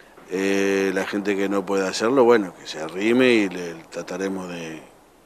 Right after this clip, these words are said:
de inscribirlo acá. Eh, hay mucha, a ver, eh, no es, no es muy difícil porque hoy en día hay mucho acceso con los teléfonos y todo, pero bueno, entendemos que por ahí alguien no tenga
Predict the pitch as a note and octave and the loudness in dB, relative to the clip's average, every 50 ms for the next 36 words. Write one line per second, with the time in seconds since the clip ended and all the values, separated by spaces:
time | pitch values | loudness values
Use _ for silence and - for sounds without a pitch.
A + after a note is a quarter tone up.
0 | _ F2 F2 F2 E2 F2 F#2 F#2+ F#2+ F2+ F2+ F#2 G2 G#2 A#2+ B2 B2 B2+ A#2+ - | _ -14 -14 -12 -12 -10 -8 -6 -6 -4 -4 -2 0 4 4 6 6 4 2 -2
1 | - - - - - - - - - - - - - - F#2 G2 G2 G2 G2 G2 | -12 -20 -20 -20 -20 -20 -20 -20 -20 -20 -20 -18 -10 -6 -4 -2 0 2 2 2
2 | G2+ G2+ G2+ G2+ G2+ G2 G2 G2 G2 F#2+ F#2 F2+ F2+ E2+ D#2+ - - - _ _ | 2 2 2 2 2 4 2 2 2 0 0 -2 -6 -14 -16 -20 -20 -20 _ _
3 | _ _ _ _ _ _ _ _ _ _ _ _ _ _ _ _ _ _ _ - | _ _ _ _ _ _ _ _ _ _ _ _ _ _ _ _ _ _ _ -20
4 | - _ _ - - G2+ G#2+ A#2 A#2 - A#2+ A#2 A2 G#2+ G#2+ G#2 G#2 G2+ F#2+ F#2 | -20 _ _ -4 -2 0 2 2 2 4 6 6 8 8 8 8 6 6 4 0
5 | F#2+ F2 F2 E2+ E2+ - - - F2+ G2+ G#2+ G#2 F2+ - - - - F2+ G2 G2+ | -4 -12 -12 -14 -16 -12 -10 -4 0 2 2 2 2 0 -6 -10 -8 -4 -2 -2
6 | G#2 G2+ G2+ G2 G2+ A2+ A#2 B2 A#2 B2+ C3 B2+ C3+ B2+ A#2 A2 - C3 C#3 B2 | -2 -2 -2 -2 0 0 2 2 4 4 4 4 4 2 2 2 0 0 0 0
7 | C3 B2 G#2 A2 G#2+ F#2+ G2 G2+ G2 G2+ G#2+ G#2+ G#2+ G2+ G2+ G2+ G#2 A#2 B2 A#2+ | 0 2 2 2 2 2 2 0 2 2 4 4 4 2 0 0 2 4 6 6
8 | A#2 A2 G2+ G2 F#2 F#2 F#2 F2+ E2+ E2 E2 F2 G2+ G#2 G#2+ G#2 G#2+ G2 F#2 - | 6 6 6 4 2 0 0 -2 -2 -2 -2 -2 -2 -2 -2 -2 -2 -2 0 0
9 | B2 G#2+ - A2 F#2+ G2+ F#2+ F#2+ F#2+ - G#2 G#2 A#2 A#2+ A#2+ A#2+ A#2 A2 - G2 | 0 0 0 0 0 0 -2 -4 -4 -2 2 4 6 8 10 10 8 8 6 2
10 | F#2+ F#2 F#2 F#2+ G2+ F#2+ A2+ G2+ F2 D2+ - - - G#2 G#2+ A2+ A2+ A2 A2 A2 | -2 -2 -2 -4 -2 0 0 0 0 -2 -6 -6 -2 0 2 4 6 6 8 8
11 | A#2 B2+ B2 G#2 G2 F2 - - - - - - - - - - - - - F2 | 8 8 8 6 2 -2 -8 -16 -20 -20 -20 -20 -20 -20 -20 -20 -20 -16 -12 -10
12 | F#2 F#2+ F#2+ G2 G2 G#2 A2+ A#2 A2+ G2 G2+ G2 F#2 F#2+ F#2 G2+ G#2 G#2+ G#2+ G#2+ | -8 -6 -4 -4 0 0 2 2 0 -2 -4 -6 -4 -2 0 2 4 4 4 4
13 | G2+ G#2 G#2 G2+ F2+ G#2 G#2 G#2 G2+ G2+ G2 F#2+ F#2 F2+ E2 | 4 2 0 0 -2 0 0 0 2 2 2 2 0 -2 -4